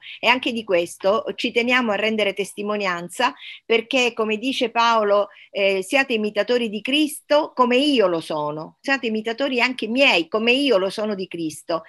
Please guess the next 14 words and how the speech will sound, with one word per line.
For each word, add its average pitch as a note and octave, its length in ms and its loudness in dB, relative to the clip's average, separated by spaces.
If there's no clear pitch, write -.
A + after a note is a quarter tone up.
Allora, A#3+ 400 2
in G#3 180 -4
piena C4 280 0
umiltà, G#3 560 -2
però, G#3+ 300 4
noi A3+ 220 0
vogliamo G3 360 -2
testimoniare G#3 720 -2
questa F#3+ 280 -4
comunione G3 480 -4
che F3+ 140 -6
c'è E3+ 200 -6
tra D#3 180 -6
noi. C#3+ 380 -10